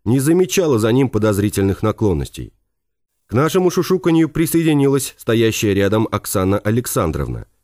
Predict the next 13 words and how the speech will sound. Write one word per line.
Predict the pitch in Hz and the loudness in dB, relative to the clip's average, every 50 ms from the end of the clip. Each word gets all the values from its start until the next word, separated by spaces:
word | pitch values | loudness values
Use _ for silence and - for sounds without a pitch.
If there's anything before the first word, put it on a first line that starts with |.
| _ _ _ - | _ _ _ -8
вредная | 110 127 160 202 185 120 87 87 95 95 85 | -4 -2 0 0 0 0 0 0 0 0 0
сухощавая | 92 - 120 - - 104 101 - 143 117 110 101 98 95 95 | -2 -2 -2 -2 -2 -2 -2 -2 -2 0 0 0 0 0 -2
тётка, | - - 135 127 - - 80 67 - _ _ _ _ - | 0 -2 -2 -2 -2 -4 -8 -8 -8 _ _ _ _ -4
воспитатель | 104 123 120 - 156 131 127 113 107 - 110 92 - _ _ _ _ | -4 -4 -2 -2 -4 -2 -2 -2 -2 -2 -4 -4 -6 _ _ _ _
первого | - 156 151 107 82 76 76 73 85 | -4 -2 -2 0 0 0 -2 -2 -2
отряда. | - - - - - 101 82 69 67 62 - _ _ _ _ _ _ _ _ _ _ _ _ _ _ _ _ _ _ _ _ _ - | -4 -4 -6 -4 -4 -4 -4 -4 -8 -10 -12 _ _ _ _ _ _ _ _ _ _ _ _ _ _ _ _ _ _ _ _ _ -4
«Ещё | 202 196 - - 214 | -2 -2 0 0 0
как | - - 208 202 - | 0 -2 -4 -2 0
может. | 202 202 190 160 139 123 135 127 - _ _ _ _ _ _ - | 0 2 2 2 2 0 -2 -4 -6 _ _ _ _ _ _ 0
У | 156 170 | 0 2
него | 170 165 165 175 | 2 2 2 0
в | 156 - | 0 0
компьютере | - 175 165 165 190 208 196 - 147 127 127 120 - | -2 -2 0 0 0 0 0 0 0 0 0 -2 -4